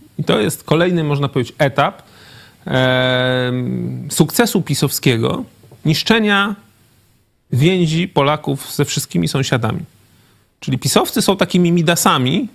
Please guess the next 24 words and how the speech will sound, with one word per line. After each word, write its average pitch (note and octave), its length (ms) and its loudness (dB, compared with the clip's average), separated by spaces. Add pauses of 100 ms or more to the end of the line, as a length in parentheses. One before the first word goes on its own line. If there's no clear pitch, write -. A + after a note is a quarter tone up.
(260)
wielokrotnie D#3+ 540 2
o C3 40 -4
tym C3 160 -2
tu C3 120 -2
było C3 200 0
mówione, B2 500 0 (500)
którzy D3+ 280 2
czego D4 300 2
się G#3+ 180 2
nie D3+ 100 2
dotkną, F#3+ 580 0 (500)
to D#3 100 6
zamieniają F3 600 2
to, E3+ 160 2
wiecie, D3 240 0
w - 60 -8
śmierdzącą F3 680 2
kupę. - 340 -2 (1400)
Żeby E3+ 220 0
tak - 220 -2
kolokwialnie E3 580 2
nie C#3 100 2
mówić, A#2 420 -2
nie? C3+ 200 2